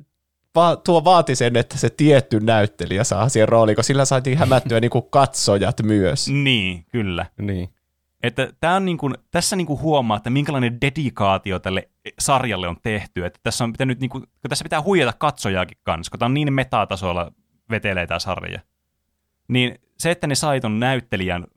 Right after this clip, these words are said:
Speaker 2: riikästettyä oikeasti tuohon rooliinsa, niin on, niin kuin, ei tämmöistä pysty tekemään millään muulla tavalla. Tää on ihan niin kuin,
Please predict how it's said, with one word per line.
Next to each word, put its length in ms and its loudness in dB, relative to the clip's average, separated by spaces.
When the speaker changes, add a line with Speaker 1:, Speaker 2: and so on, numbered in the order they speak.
Speaker 2:
riikästettyä 720 -2
oikeasti 680 -4
tuohon 320 -6
rooliinsa, 680 -2
niin 180 2
on, 140 0
niin 100 0
kuin, 120 -6
ei 80 0
tämmöistä 300 -4
pysty 400 -4
tekemään 600 0
millään 400 0
muulla 280 0
tavalla. 240 -4
Tää 140 0
on 100 -4
ihan 240 -2
niin 160 0
kuin, 220 -2